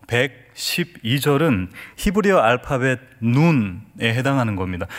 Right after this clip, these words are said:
편하게 생각하시면 영어의 N이라고 보시면 될 것 같아요. 영어의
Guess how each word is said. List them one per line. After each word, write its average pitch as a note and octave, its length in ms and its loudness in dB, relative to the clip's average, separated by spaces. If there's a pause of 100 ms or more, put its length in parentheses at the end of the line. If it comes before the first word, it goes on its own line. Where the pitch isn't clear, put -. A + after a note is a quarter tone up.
(120)
편하게 A3 360 4
생각하시면 E3 720 0
영어의 E3 640 4
N이라고 C#3+ 680 2
보시면 C3 380 0
될 A2 140 -2
것 B2+ 140 -2
같아요. G2 400 -4 (280)
영어의 E3 400 6